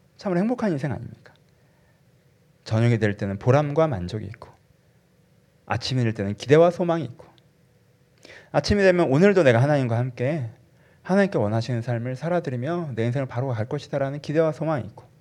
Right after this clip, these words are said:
저녁이 되면 오늘 하루 동안 하나님께서 나한테 내 인생에 일하셨던 것들에 감사하고, 또 내 인생의 보람 있는 하루를 내가 잘 감당해 나갔다는 뿌듯해하면서 하루를 마무리할 수 있는, 그렇죠? 인생은 이것이면 되지 않습니까?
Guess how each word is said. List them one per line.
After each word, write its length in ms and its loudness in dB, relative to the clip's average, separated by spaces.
저녁이 340 6
되면 320 2
오늘 280 2
하루 120 4
동안 180 0
하나님께서 260 0
나한테 320 -2
내 100 0
인생에 240 0
일하셨던 420 -4
것들에 240 -4
감사하고, 760 -4
또 100 0
내 120 2
인생의 260 -2
보람 280 2
있는 140 -2
하루를 240 -2
내가 160 2
잘 220 0
감당해 320 0
나갔다는 380 -2
뿌듯해하면서 720 -4
하루를 260 -4
마무리할 360 -6
수 140 -16
있는, 160 -18
그렇죠? 300 -20
인생은 360 -2
이것이면 360 -4
되지 200 -8
않습니까? 460 -14